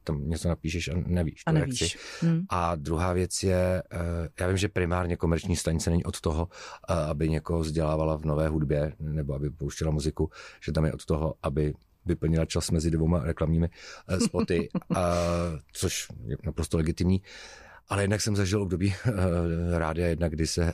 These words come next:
Speaker 1: eh, vysílalo bez playlistu, takže každý pouštěl, co měl rád a co zrovna nového oslyšel a objevil, což mě přišlo velmi inspirativní. A za druhý, já, já vlastně nechci, aby mě někdo vybíral muziku. Já mám
Speaker 2: No.
Speaker 1: pocit, že té muziky je tak strašně moc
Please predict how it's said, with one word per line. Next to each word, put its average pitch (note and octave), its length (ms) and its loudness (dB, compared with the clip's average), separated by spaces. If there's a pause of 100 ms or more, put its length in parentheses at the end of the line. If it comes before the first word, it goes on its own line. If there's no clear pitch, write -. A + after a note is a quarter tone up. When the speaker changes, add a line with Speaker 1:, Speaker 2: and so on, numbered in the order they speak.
Speaker 1:
eh, F2+ 80 4
vysílalo E2+ 400 2
bez D#2 160 -2
playlistu, E2 440 0
takže D#2 360 0 (380)
každý D#2 280 0
pouštěl, D#2+ 340 0
co - 140 -2
měl D#2+ 280 2
rád D#2+ 260 -2
a D#2 40 -6
co D2+ 160 -2
zrovna D#2 320 2 (260)
nového F2 300 2
oslyšel - 540 0
a F#2 120 0
objevil, D#2+ 400 2 (380)
což - 200 -4
mě D#2 80 2
přišlo E2+ 300 0
velmi F2 200 4
inspirativní. F2+ 640 0 (560)
A E2 380 0 (120)
za E2 120 2
druhý, E2 400 2 (100)
já, F2 240 0
já E2 160 0
vlastně E2+ 280 0
nechci, F2 420 0
aby D#2 160 -2
mě D2+ 100 4
někdo C#2+ 160 0
vybíral C2+ 300 -4
muziku. C2+ 320 -8 (840)
Já E2+ 100 -4
mám E2 100 6
Speaker 2:
No. D#3 60 2
Speaker 1:
pocit, E2+ 180 -2
že F2+ 100 0
té F2+ 120 2
muziky F2+ 280 2
je F2+ 60 0
tak - 120 -4
strašně F#2 300 -2
moc F2+ 300 0